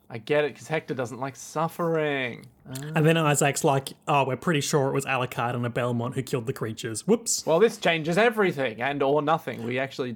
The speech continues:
Speaker 1: I don't think we see the, uh, the consequence of them saying that.
Speaker 2: Uh, Carmilla just yells at Godbrand <laughs> for a while.
Speaker 1: Ah, okay, great.
Speaker 2: And that's the end of that episode.
Speaker 1: And then we move on to episode three.
Speaker 2: Shadow Battles. <laughs>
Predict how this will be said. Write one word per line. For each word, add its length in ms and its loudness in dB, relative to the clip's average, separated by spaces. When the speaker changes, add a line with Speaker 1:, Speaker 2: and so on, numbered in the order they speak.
Speaker 1:
I 60 -6
don't 160 -2
think 140 -2
we 80 0
see 340 0
the, 340 -2
uh, 200 0
the 80 -4
consequence 600 -2
of 140 -2
them 260 -2
saying 420 -2
that. 260 -4
Speaker 2:
Uh, 180 2
Carmilla 400 2
just 160 -2
yells 300 0
at 140 -4
Godbrand 680 0
<laughs> 20 2
for 140 4
a 40 2
while. 240 6
Speaker 1:
Ah, 360 6
okay, 220 -2
great. 380 0
Speaker 2:
And 100 2
that's 140 0
the 140 4
end 140 6
of 60 2
that 180 2
episode. 600 2
Speaker 1:
And 120 -6
then 120 4
we 100 4
move 220 8
on 140 2
to 200 2
episode 640 2
three. 1000 -4
Speaker 2:
Shadow 720 2
Battles. 1080 -2
<laughs> 40 -20